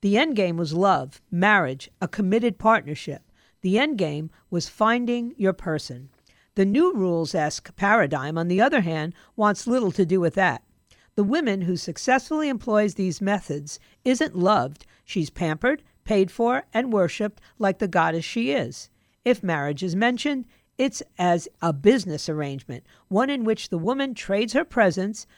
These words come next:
and if her husband plays his cards right, sex, for being kept in the manner to which she's accustomed. Men are meant to be milked for all they're worth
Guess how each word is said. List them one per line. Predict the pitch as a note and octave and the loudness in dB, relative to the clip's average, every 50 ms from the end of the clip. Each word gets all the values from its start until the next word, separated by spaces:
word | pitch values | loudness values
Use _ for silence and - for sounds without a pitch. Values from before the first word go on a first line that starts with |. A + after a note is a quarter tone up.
| _ _ _ | _ _ _
and | G3+ F#3 | 2 2
if | F#3+ - | 2 2
her | F#3+ F3 | 0 -2
husband | D#3 G3+ B3+ G#3 - A3+ F#3+ F3 | 2 2 0 0 0 -4 -6 -2
plays | - G#3+ F#3 E3+ - | 0 0 0 0 -2
his | D3+ D3 - | -4 -8 -8
cards | - - B3+ C#4+ C#4+ C4+ F#3+ - | -2 0 2 2 4 2 0 -4
right, | E3 D3+ D#3 E3+ - - _ _ | -4 -4 -4 -6 -8 -12 _ _
sex, | - - - D4+ C4+ C3+ C3 - - - - _ _ _ _ _ | -16 -2 0 2 2 2 0 -4 -12 -16 -18 _ _ _ _ _
for | - G#3 | -2 -2
being | F3+ F3+ B3 A#3+ A3+ G#3+ | 0 0 0 0 -2 -2
kept | - - C#4+ D4+ F#3+ F3+ - _ _ _ _ _ | -4 -2 0 2 2 0 -2 _ _ _ _ _
in | - B3 G3+ | -2 0 0
the | G3+ G3 | 0 2
manner | G3 G#3 G#3+ A#3 B3 C4 | 2 2 2 2 2 0
to | - - B3 | -2 -2 -4
which | G#3 E3+ F3+ - - | -2 -2 -2 -4 -2
she's | - G#3+ F3+ E3+ | -6 -4 -4 -4
accustomed. | F#3 - G3+ A3 G3+ - - - C#3 - - C3+ _ _ _ _ _ _ _ _ - | -4 0 2 2 2 0 -4 -10 -12 -12 -14 -20 _ _ _ _ _ _ _ _ -2
Men | F3 F#3+ A3 B3+ D#4 | 0 2 2 2 2
are | E4 D#4+ | 0 0
meant | B3 A3 G#3+ - | 0 -2 -2 0
to | - G#3 | -2 -2
be | E3+ G3+ F#3+ | 0 0 0
milked | F#3 F#3+ G#3+ A#3 G3+ - - - - | 0 2 2 2 2 0 -2 -10 -20
for | - - F#3 F3 | -6 -2 0 2
all | F3+ F3+ G3+ G#3+ | 4 4 4 4
they're | A3 A#3+ A#3+ | 2 2 0
worth | A3+ G#3+ F#3+ - - - - | 0 0 -2 -2 -4 -10 -16